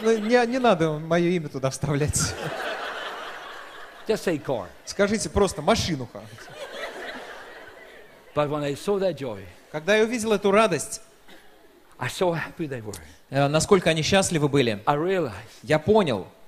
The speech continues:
Speaker 2: This is the best day of their life.
Speaker 1: что это лучший день их жизни.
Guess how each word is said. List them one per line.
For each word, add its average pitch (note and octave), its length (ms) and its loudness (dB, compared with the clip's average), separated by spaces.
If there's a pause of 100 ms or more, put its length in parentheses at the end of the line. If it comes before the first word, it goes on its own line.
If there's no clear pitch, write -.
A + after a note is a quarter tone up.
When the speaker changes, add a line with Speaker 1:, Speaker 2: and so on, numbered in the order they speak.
(1160)
Speaker 2:
This D#3+ 200 -2
is D3+ 80 -10
the E3 100 -2
best D#3+ 320 -2
day E3 180 0
of E3 140 -4
their E3+ 140 -4
life. E3+ 280 -6 (200)
Speaker 1:
что - 200 -6
это F3 140 -4
лучший G3+ 280 -2
день G3+ 320 2
их E3 180 0
жизни. C3+ 400 -4